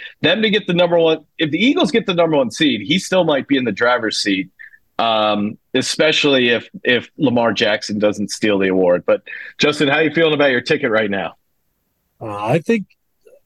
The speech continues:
Speaker 2: I think Hurts is kinda cooked. I mean, even if, let's say we went out, like you just pointed out, all of those <laughs> things that needed to happen. <laughs>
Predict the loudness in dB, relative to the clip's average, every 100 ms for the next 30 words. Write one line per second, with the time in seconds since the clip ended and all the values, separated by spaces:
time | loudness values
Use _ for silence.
0 | _ -2 -2 0 -2 -2 0 0 0 -4
1 | -2 0 2 0 -2 0 0 -2 0 2
2 | 2 -2 -6 _ _ _ 0 0 2 -2
3 | -4 -4 0 0 0 -2 0 0 2 2
4 | 2 2 0 -2 -4 -4 -4 -4 -4 -2
5 | 0 2 2 2 0 0 2 2 0 -2
6 | 0 0 -2 0 0 -2 -8 -6 -6 -6
7 | -8 -8 -8 -6 -4 -4 -4 _ _ -8
8 | -2 0 0 -4 -8 -4 -4 0